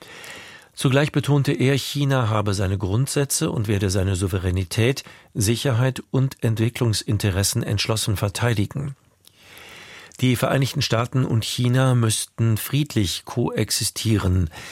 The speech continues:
Staats- und Parteichef Xi stehe mit Trump in regelmäßigem Kontakt. Trump hatte einen China-Besuch im April in Aussicht gestellt. Morgen beginnt Chinas Nationaler Volkskongress seine Jahrestagung.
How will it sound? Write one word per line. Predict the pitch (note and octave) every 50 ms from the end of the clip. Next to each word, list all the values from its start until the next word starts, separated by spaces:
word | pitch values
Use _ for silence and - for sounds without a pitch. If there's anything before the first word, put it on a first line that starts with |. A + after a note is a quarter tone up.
| - - - - -
Staats- | - - - B2 A#2+ B2 A#2+ - -
und | - - A#2 A2+ G#2+ -
Parteichef | A2 G#2+ G2+ - A2 A2 A2 G#2+ - A2+ G#2+ G2 -
Xi | - - - - B2+ B2 D3 E3
stehe | D#3 - - - A2+ A#2 A#2 A2+ A2+
mit | A2 A2 G#2+ - -
Trump | - - G#2+ G#2+ G#2+ G#2 - -
in | - A2 G#2+ G2+ G2
regelmäßigem | G#2+ G#2 F#2+ A2 G2+ F#2+ F#2 F2 E2+ - - A2 G2+ G2 F#2 F#2 -
Kontakt. | - G#2+ G#2+ G2+ F2+ - A2+ - - - - - - - - - - - - - - - - - - -
Trump | - A2+ G#2+ G#2 F#2+ G#2+
hatte | G2+ F#2 - A2+ - -
einen | G#2+ G2 G2 G2
China-Besuch | F2+ - - A#2+ A2 G#2+ F#2+ F#2 G2+ F#2 G#2+ G#2+ - -
im | - A#2 G#2+
April | - - - - - - - C#3 C#3 A#2+ - -
in | - G#2+ A2+
Aussicht | - - G#2 F#2 - - G#2 - -
gestellt. | - G2 - - - - - - - - - - - - - - - - _ -
Morgen | G2+ G#2 G#2 A2 B2 C#3+ C#3 D#3+ D3+ D3
beginnt | C3 B2+ A2 B2 A2+ A2+ A2
Chinas | - - A#2+ G#2 G#2+ G#2 G2+ - -
Nationaler | A2+ G2+ - - - A2 G2+ F#2+ F#2 F#2+ G#2 G2+ G2+ F#2+
Volkskongress | - - A#2 A#2+ A2+ - - - - - G#2+ G2+ G2 F2+ E2+ F2 F2 F2 - -
seine | - F#2 F#2 F2+ F2+ F2+
Jahrestagung. | F2 F2+ F#2 F#2 E2 E2+ E2+ - - - - - - - - - - - -